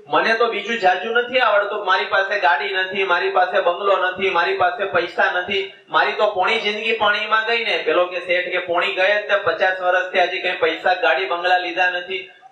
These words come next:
પેલો નાવિક અંદર કૂદ્યો અને કહ્યું, "મારી તો પોણી ગઈ, તમારી તાખી નાખી જવાની છે." કે, "મારી તો પોણી જિંદગી ગઈ ને, પણ મને તરતા આવડે છે, હું સામા કિનારે નીકળી જઈશ.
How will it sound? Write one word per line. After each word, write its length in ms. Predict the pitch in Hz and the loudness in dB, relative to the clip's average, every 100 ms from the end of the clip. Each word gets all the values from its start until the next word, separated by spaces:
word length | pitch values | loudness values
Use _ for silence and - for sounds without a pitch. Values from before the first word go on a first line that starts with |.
| - | -4
પેલો 220 | 180 190 | 2 2
નાવિક 380 | 175 160 190 196 | 4 2 0 -2
અંદર 300 | 175 185 185 | -2 0 0
કૂદ્યો 320 | 180 196 196 | 0 0 2
અને 180 | 185 190 | 2 2
કહ્યું, 320 | 190 185 160 | 0 0 -2
"મારી 240 | 151 180 196 | 0 0 2
તો 160 | 196 | 0
પોણી 360 | 190 175 214 220 | 4 2 4 2
ગઈ, 160 | 208 | 0
તમારી 360 | 196 180 185 190 | 0 2 2 2
તાખી 340 | - 214 226 | 0 0 -2
નાખી 320 | 214 - 190 175 | -2 -2 -2 0
જવાની 360 | 180 165 - | 2 2 -2
છે." 260 | - - - - - - - - - - - - - - - - _ - | -8 -16 -18 -16 -14 -14 -14 -12 -12 -12 -14 -16 -20 -20 -20 -20 _ -4
કે, 80 | 180 | -2
"મારી 280 | 165 151 - | 0 0 2
તો 160 | 220 | 2
પોણી 340 | 214 190 214 240 | 2 2 2 2
જિંદગી 400 | 208 214 226 233 | 0 -2 0 2
ગઈ 180 | 247 247 | 2 2
ને, 80 | |
પણ 200 | 233 220 | 2 2
મને 260 | 196 160 220 | 2 2 0
તરતા 400 | - 190 202 247 | 2 0 2 2
આવડે 300 | 233 233 240 | 2 4 2
છે, 140 | 226 | 2
હું 140 | 233 220 | 0 0
સામા 340 | - - 220 | 0 2 2
કિનારે 420 | 220 220 220 220 | 0 -2 0 0
નીકળી 300 | 214 220 240 | -2 0 2
જઈશ. 260 | 226 220 220 | 2 0 -2